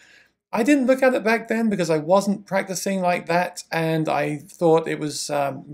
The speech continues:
based around midi sounds and not real sounds, so I wasn't sure it was for me. Fast forward to twenty nineteen, just very recently, and I'd heard that there's many features added, including real instruments,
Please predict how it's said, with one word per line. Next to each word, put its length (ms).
based 240
around 320
midi 260
sounds 480
and 120
not 240
real 260
sounds, 500
so 360
I 60
wasn't 320
sure 220
it 60
was 140
for 80
me. 340
Fast 440
forward 300
to 460
twenty 320
nineteen, 720
just 240
very 180
recently, 640
and 720
I'd 220
heard 280
that 80
there's 200
many 340
features 420
added, 500
including 720
real 580
instruments, 640